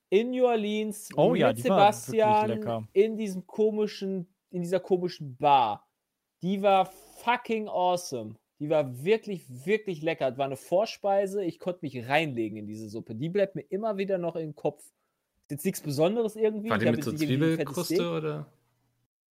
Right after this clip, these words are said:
Speaker 1: Das
Speaker 3: Äh,
Speaker 1: war
Speaker 3: mit
Speaker 2: mit
Speaker 3: Käse.
Speaker 2: Käse
Speaker 1: eine
Speaker 2: war die
Speaker 1: dunkle,
Speaker 2: auch.
Speaker 1: das war eine dunkle, äh, Zwiebelsuppe.
Speaker 3: Hm.
Speaker 1: Also die war wirklich, die war schwarz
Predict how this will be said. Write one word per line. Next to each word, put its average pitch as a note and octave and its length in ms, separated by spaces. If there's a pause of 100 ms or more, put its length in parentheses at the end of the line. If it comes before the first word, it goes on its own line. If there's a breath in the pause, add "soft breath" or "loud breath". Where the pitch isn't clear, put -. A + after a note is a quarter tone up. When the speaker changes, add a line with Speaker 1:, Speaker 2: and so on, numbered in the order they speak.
Speaker 1:
Das B2+ 120
Speaker 3:
Äh, A2 120
Speaker 1:
war F3+ 340
Speaker 3:
mit B2+ 100
Speaker 2:
mit B2+ 120
Speaker 3:
Käse. C3 240
Speaker 2:
Käse E3+ 140
Speaker 1:
eine E3 380
Speaker 2:
war F3 160
die B3 140
Speaker 1:
dunkle, B3 340
Speaker 2:
auch. G#3+ 60
Speaker 1:
das E3+ 180
war E3+ 80
eine D#3+ 160
dunkle, A#3 1160
äh, F#3 80
Zwiebelsuppe. B3+ 960 (360)
Speaker 3:
Hm. G#2+ 300 (180)
Speaker 1:
Also D3+ 180
die E3+ 120
war E3 100
wirklich, F3+ 360
die D3+ 100
war D3 100
schwarz C#3+ 680